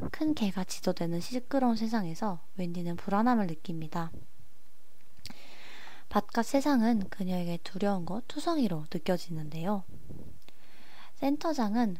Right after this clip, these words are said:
웬디가 탈출했다는 것을 알고 언니와 함께 그녀를 찾으러 갑니다. 웬디는 가벼운 부상을 안고 병원에 가게 되는데 여기에 있다가는 파라마운트에 갈 수 없다는 것을 알게 되고 또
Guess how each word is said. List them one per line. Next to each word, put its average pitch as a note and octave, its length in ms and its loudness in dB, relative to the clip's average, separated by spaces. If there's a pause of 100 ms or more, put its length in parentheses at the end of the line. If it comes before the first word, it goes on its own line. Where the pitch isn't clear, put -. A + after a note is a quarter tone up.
(120)
웬디가 F3+ 380 -2
탈출했다는 B3+ 840 2
것을 A3+ 280 2
알고 F#3+ 500 -2
언니와 F#3 460 0
함께 A3+ 560 0
그녀를 F3+ 380 0
찾으러 B3+ 360 0
갑니다. D#3+ 520 -2 (1700)
웬디는 C4 440 6
가벼운 C#4+ 520 4
부상을 B3+ 440 4
안고 E3+ 360 0
병원에 F3+ 440 4
가게 F3 300 -2
되는데 E3+ 640 -2 (340)
여기에 G3 400 0
있다가는 F#3 640 -2 (100)
파라마운트에 C#4+ 680 2
갈 F3+ 220 0
수 - 220 -2
없다는 B3+ 480 2
것을 F#3+ 280 0
알게 D#3+ 220 -2
되고 G3+ 400 0 (420)
또 A#3+ 240 4